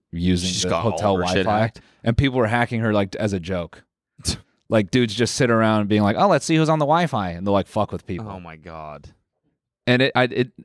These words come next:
Speaker 1: you know, I've always, you know, we've known about def con, but I've never actually thought about what it means to be there.
Speaker 2: Yeah.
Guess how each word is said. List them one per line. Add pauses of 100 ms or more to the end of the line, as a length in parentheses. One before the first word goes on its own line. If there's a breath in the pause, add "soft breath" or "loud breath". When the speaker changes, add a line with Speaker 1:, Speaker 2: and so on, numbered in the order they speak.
(260)
Speaker 1:
you
know,
I've
always, (260)
you
know,
we've
known
about
def
con, (200)
but
I've
never
actually
thought
about
what
it
means
to
be
there.
Speaker 2:
Yeah.